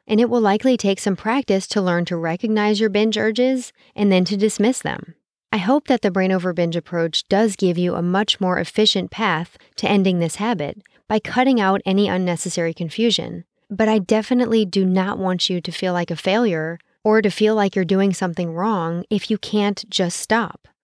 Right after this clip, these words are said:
You're learning, and you will improve, and you will overcome this habit, whether it's using my approach or a combination of my approach and something else, or something else entirely. I want to mention here that I wrote a blog post this month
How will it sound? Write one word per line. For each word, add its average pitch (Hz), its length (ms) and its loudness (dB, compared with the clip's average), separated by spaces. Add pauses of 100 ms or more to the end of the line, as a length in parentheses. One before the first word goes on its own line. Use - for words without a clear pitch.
You're 233 200 4
learning, 202 560 0
and 208 160 2
you 214 80 4
will 202 240 0
improve, 208 640 0
and 202 140 0
you 214 100 2
will 214 240 0
overcome 190 520 -2
this 170 160 -2
habit, 202 440 -6 (240)
whether 214 320 2
it's 196 240 0
using 175 300 0
my 160 160 -2
approach 214 640 0
or 175 180 -6
a 165 60 -8
combination 196 760 0
of 175 140 -4
my 180 140 -2
approach 180 500 -2
and 170 200 -6
something 175 380 -2
else, 220 400 -2 (260)
or 240 120 0
something 247 340 2
else 208 220 0
entirely. 185 600 -4 (380)
I 226 60 -4
want 277 220 2
to 302 60 2
mention 196 360 2
here 170 260 -2
that 170 220 0
I 175 80 -4
wrote 180 340 -2
a 185 60 -4
blog 180 320 -2
post 165 320 -4
this 170 200 -4
month 160 360 -6